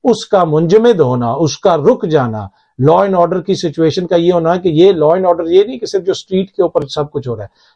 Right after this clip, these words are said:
जो बड़ी अदालतों से फैसले आ रहे हैं उनके ऊपर अमल दरामद ना होना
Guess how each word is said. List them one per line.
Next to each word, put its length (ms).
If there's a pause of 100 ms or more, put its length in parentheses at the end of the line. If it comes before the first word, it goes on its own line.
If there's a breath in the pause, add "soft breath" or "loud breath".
(120)
जो 100
बड़ी 300
अदालतों 400
से 160
फैसले 420
आ 140
रहे 120
हैं 80
उनके 300
ऊपर 200
अमल 200
दरामद 440
ना 220
होना 400